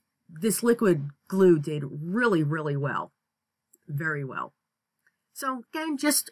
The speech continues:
putting them in there, pressing down so that they stick.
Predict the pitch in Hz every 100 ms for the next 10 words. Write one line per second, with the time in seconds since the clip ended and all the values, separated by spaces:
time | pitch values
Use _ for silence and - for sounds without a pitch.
0 | _ - 247 262 285 285 202 202 196 196
1 | 190 - 180 - 262 214 190 180 185 -
2 | _ _ _ - 208 185 175 175 233 226
3 | - 165 151 147